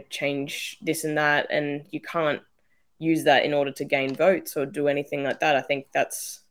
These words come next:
you know, it, it's just creates more division amongst, um, you know, minorities and majorities and, and just people. I think it's really wrong.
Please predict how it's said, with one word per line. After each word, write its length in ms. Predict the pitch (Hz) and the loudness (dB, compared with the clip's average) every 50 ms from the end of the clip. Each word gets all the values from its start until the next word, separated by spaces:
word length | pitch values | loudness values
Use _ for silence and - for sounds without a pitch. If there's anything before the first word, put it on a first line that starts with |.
| _ _ _ _ _ _ _ _ _ _ _ _ _ _ _ _ _ - | _ _ _ _ _ _ _ _ _ _ _ _ _ _ _ _ _ -8
you 100 | 165 151 | -6 -2
know, 200 | 143 131 127 139 - | -2 0 0 -2 -2
it, 240 | - - - - _ _ _ _ _ _ _ _ _ _ _ - | -2 -4 -4 -6 _ _ _ _ _ _ _ _ _ _ _ 4
it's 260 | - 160 - - - | 6 6 6 4 2
just 260 | - 147 - - - | -4 -4 -4 -6 -2
creates 360 | - 165 151 139 - - - | 2 4 4 4 4 2 0
more 180 | 170 156 151 151 | 0 0 0 0
division 560 | 143 151 135 135 147 151 143 147 147 143 135 - | 0 -4 -2 0 0 0 0 0 0 0 -2 -2
amongst, 720 | - 147 143 143 139 131 - - - - - - - - _ _ _ _ _ _ _ _ | -2 -2 -2 -2 -4 -4 -6 -8 -10 -10 -10 -12 -16 -20 _ _ _ _ _ _ _ _
um, 420 | - 156 147 147 143 139 127 - - _ _ _ _ _ _ _ _ _ - | -6 -4 -4 -4 -4 -4 -6 -8 -12 _ _ _ _ _ _ _ _ _ -8
you 140 | 175 160 151 | -4 0 2
know, 140 | 147 143 | 2 2
minorities 840 | 143 143 147 147 143 143 147 147 - - 156 147 147 143 143 139 139 147 | 2 2 0 2 2 4 4 4 4 4 2 0 0 -2 -4 -4 -4 -4
and 420 | 135 135 139 139 131 - 127 - | -4 -4 -4 -6 -6 -8 -8 -8
majorities 800 | - 147 143 139 147 147 147 147 143 139 139 139 139 135 131 156 | -6 -6 -4 -2 0 0 2 2 2 0 0 -2 -2 -4 -4 -4
and, 140 | 147 135 - | -4 -4 -4
and 200 | - 139 139 127 | -4 -4 -6 -6
just 180 | 139 - - | -8 -10 -10
people. 320 | - - 139 135 - 127 117 | -8 -8 -8 -6 -4 -4 -4
I 80 | 117 | -4
think 200 | - - - 131 | -4 -4 -6 -6
it's 160 | 123 - - - | -6 -6 -6 -4
really 180 | 131 123 127 | -4 -4 -2
wrong. 280 | 123 127 131 131 135 | -4 -4 -6 -6 -8